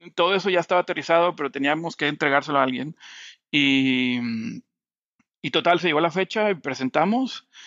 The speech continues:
en, en el consejo, bueno, es el Comité de Finanzas y Estrategia de femsa en ese entonces, en, en dos mil dieciocho en mayo, y, y nos dijeron que sí. Y de,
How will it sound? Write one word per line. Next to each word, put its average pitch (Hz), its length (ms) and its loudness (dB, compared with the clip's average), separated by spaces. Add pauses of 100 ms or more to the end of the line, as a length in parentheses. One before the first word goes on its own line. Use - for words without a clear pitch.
(200)
en, 127 800 0 (360)
en 123 160 2
el 123 120 0
consejo, 131 520 -4
bueno, 175 180 4
es 170 120 -2
el 175 140 -6
Comité 143 300 2
de 165 80 4
Finanzas 156 320 2
y - 20 0
Estrategia 143 500 -2
de 135 60 -4
femsa 139 480 2
en 123 200 -2
ese 120 120 -4
entonces, 147 540 -2 (500)
en, 120 1000 2
en 123 120 -2
dos 120 100 -4
mil 143 100 4
dieciocho 170 380 -2
en 165 60 0
mayo, 180 380 4
y, 170 160 -6
y 131 280 -2
nos 127 140 -4
dijeron 156 240 0
que 160 120 -2
sí. 180 440 -2 (720)
Y 127 600 2
de, 123 580 0